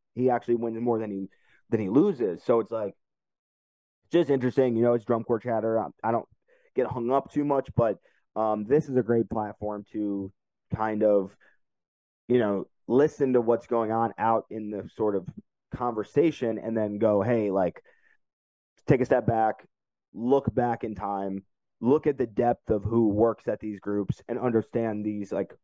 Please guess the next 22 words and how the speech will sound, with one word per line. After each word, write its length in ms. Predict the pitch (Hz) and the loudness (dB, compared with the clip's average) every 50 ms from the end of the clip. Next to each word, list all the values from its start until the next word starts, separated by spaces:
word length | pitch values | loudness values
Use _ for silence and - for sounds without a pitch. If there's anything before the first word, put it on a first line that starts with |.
| _ | _
aren't 200 | - 110 107 - | 0 0 2 2
accidents." 500 | - 95 90 - - 101 85 71 65 - | -2 -4 -4 0 0 0 2 0 0 2
So 280 | - 117 110 104 101 - - - - _ _ _ _ | 4 4 4 4 2 -2 -6 -12 -20 _ _ _ _
year 200 | - 117 143 165 | 0 0 2 2
to 60 | 160 | 2
year 220 | 156 151 143 143 135 | 2 2 2 2 2
consistency, 800 | - 139 120 - 123 113 101 - 113 107 - 117 110 110 113 - - _ - | 0 -4 -6 -6 -6 -6 -6 -6 -4 0 2 4 4 4 2 0 -2 _ -6
it's 200 | 98 101 - - | -6 -6 -4 -4
massive. 480 | 98 98 92 82 - - 82 78 71 | -6 -4 -4 -6 -6 -6 -6 -6 -6
And 120 | 82 95 113 | -2 0 0
that 100 | 113 113 | 0 2
goes 180 | - 127 120 | 2 0 0
for 80 | - 123 | 0 0
the 60 | 117 | 0
members 320 | 117 113 113 107 104 95 | 2 2 2 2 0 -2
too, 260 | - - 98 76 60 - - - _ _ _ _ _ _ - | 0 -2 -2 -2 -4 -8 -16 -20 _ _ _ _ _ _ 0
period. 360 | 107 107 101 90 80 73 - _ _ _ _ _ _ _ _ _ _ _ _ _ _ _ _ _ _ _ _ _ _ _ _ _ | 2 2 2 0 -2 -6 -8 _ _ _ _ _ _ _ _ _ _ _ _ _ _ _ _ _ _ _ _ _ _ _ _ _
Here's 320 | - 165 202 220 208 139 | -4 -2 0 0 0 0
one 200 | 151 156 151 147 139 | 0 0 0 0 0
that's 160 | 135 - - | -2 -2 -2
gonna 160 | 135 127 123 | -2 0 0
make 420 | 123 123 120 120 113 - - - | 2 2 2 0 0 -4 -8 -20